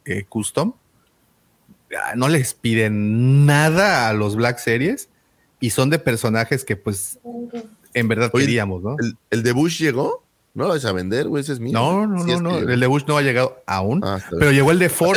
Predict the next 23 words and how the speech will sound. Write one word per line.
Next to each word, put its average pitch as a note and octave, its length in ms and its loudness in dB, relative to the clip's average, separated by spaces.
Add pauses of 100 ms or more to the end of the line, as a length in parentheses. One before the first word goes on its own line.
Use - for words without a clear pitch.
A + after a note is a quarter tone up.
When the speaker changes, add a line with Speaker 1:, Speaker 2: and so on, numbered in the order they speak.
(120)
Speaker 1:
Fordo, F#3+ 60 -2 (140)
por B2+ 120 -2
ejemplo. D3+ 440 -2 (600)
Speaker 2:
Ah, E2 320 -14 (140)
sí, - 160 -16
no, F2 120 -10
Speaker 1:
Llegó A#2 180 0
el C3 80 -2
Speaker 2:
sí, D3 60 -2
Speaker 1:
del A#2 80 -2
Speaker 2:
ese D#3 100 -2
sí. A#2+ 40 -6
Speaker 1:
Capitán B2+ 220 -2
Fordo, D3 580 -2 (460)
llegó A#2 1200 0 (320)
el G2+ 320 -2
de G2+ 140 -2
la G2 100 0
Armera, C#3+ 680 -2 (680)
llegó A#2 920 -2
el G#2+ 200 -2
de G#2+ 140 -2
un, A2+ 880 -4